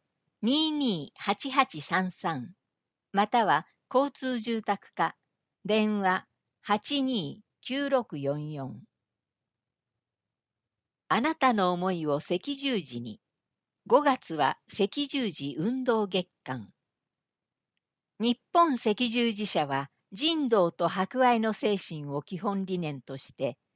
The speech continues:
国内外の災害救援活動をはじめ、献血の促進や社会福祉事業、ボランティア育成などに取り組んでいます。赤十字の事業は、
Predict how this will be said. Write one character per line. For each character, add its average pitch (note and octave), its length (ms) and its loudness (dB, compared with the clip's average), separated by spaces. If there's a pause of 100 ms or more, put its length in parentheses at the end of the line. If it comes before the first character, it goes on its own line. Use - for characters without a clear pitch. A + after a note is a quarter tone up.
(320)
国 A#3 340 0
内 D#4 280 2
外 E3 280 0
の D3 280 -2
災 C4 340 2
害 B3 300 0
救 B3+ 280 -4
援 A#3+ 200 0
活 G3 320 -4
動 D3 180 -2
を C#3 80 -2
は D3+ 160 -8
じ C#3+ 140 -12
め、 C3+ 240 -8 (420)
献 C#4 240 2
血 B3 260 -4
の A#3 160 0
促 G#3 280 -6
進 G#3 320 -6
や F3+ 240 0 (260)
社 G3+ 220 -2
会 C#4+ 240 0
福 - 220 -10
祉 A#3 220 -8
事 G3+ 200 -4
業、 C3 440 -6 (380)
ボ G#3+ 140 4
ラ D4 160 2
ン C4 100 0
テ E3 140 -6
ィ C#3+ 120 4
ア B2+ 40 6
育 D3+ 260 -4
成 A3 260 2
な G3+ 160 0
ど D3 140 -4
に B2 140 -6
取 E3 220 -4
り F#3 40 -12
組 D#3 280 -6
ん - 20 -8
で G#2 80 -12
い G2+ 180 -12
ま - 200 -16
す。 - 340 -20 (960)
赤 B3 320 0
十 C4+ 240 0
字 G3 140 -2
の F3 160 -2
事 F#3 160 -6
業 D#3 320 -4
は、 C#3 240 -2